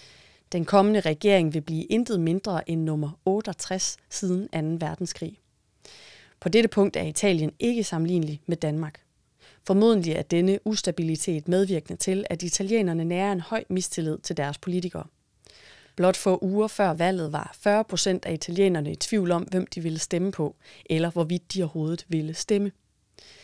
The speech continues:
Valgdeltagelsen endte på sølle fireogtres procent og satte dermed klar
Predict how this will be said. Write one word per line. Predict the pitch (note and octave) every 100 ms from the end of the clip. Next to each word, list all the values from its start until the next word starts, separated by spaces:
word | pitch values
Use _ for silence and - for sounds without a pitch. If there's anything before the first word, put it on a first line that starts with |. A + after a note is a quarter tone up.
| - _ -
Valgdeltagelsen | G3+ G#3+ F3 F#3 D#3+ - E3+
endte | F#3 F#3 F#3+
på | - D3+
sølle | - F#3 F#3 F#3+
fireogtres | - - G#3 G#3+ - F3
procent | - - - G3 - _ -
og | - G3+
satte | A3+ G#3+
dermed | A#3 A3 F3 E3 F3
klar | - A3 G#3 D#3+